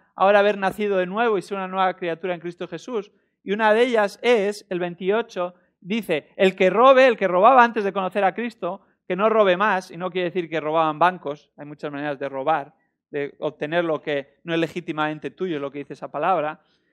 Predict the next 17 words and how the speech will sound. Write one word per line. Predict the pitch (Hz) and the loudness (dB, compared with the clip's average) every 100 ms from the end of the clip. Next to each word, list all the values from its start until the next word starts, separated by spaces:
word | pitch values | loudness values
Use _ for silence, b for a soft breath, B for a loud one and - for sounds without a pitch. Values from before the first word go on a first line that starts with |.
| _ | _
sino | - 196 208 | -10 -4 0
más | 233 233 | 0 0
bien | 240 277 254 | -2 -4 -2
que | 214 | -2
trabaje, | 190 180 240 294 - 170 240 _ _ _ _ | 2 2 4 2 0 -4 -6 _ _ _ _
que | 190 | -4
trabia-, | 185 185 185 226 247 - | -2 2 4 4 2 -2
trabaje | 190 196 240 233 202 | 2 4 4 2 -2
copiado, | 185 185 220 240 | -4 0 2 4
que | 214 | 2
trabaje | 185 190 220 226 208 - b b | 2 4 4 2 -6 -6 b b
hasta | - 175 190 | -4 0 -2
el | |
punto | 175 247 220 | -2 0 4
de | |
la | 196 | 4
extenuación, | - 190 175 165 - 226 196 190 | 2 -6 -4 -4 -4 -2 -2 -4